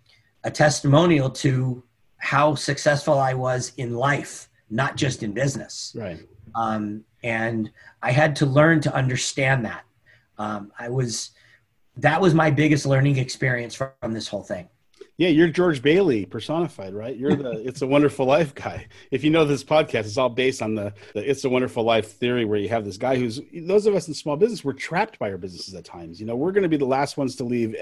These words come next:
Speaker 2: forever. And, uh, you never know how you're trapped, but it's the community that you build that defines you. And, uh, I, you're telling your story, and that's all I'm thinking about is, uh,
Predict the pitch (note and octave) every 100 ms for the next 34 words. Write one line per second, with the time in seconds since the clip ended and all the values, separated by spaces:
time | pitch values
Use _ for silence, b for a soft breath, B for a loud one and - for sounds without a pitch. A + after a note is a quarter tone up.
0 | - - A#2+ C#3+ D3+ D2+ E2 - b C3
1 | B2+ B2 B2+ B2 B2+ E3 F#3+ F3 B2 A#2+
2 | A2 - A#2+ C#3+ C3 - C3+ E3 F3 F3+
3 | D3+ C3 A#2+ G#2 B2+ C#3+ B2+ G2+ F2 G2+
4 | - A#2 A2+ G#2 - _ _ _ F2 E2+
5 | F#2+ A2+ B2 B2 F#2+ F#2+ B2 A#2 G2 A2
6 | A#2 B2 B2+ A#2+ A2 D3+ D3 A#2+ - E3+
7 | F#3 A2+ A#2+ A2+ C3+ C3 - E3 E3 A2+
8 | F#2 F2+ F#2+ G2 G#2+ G#2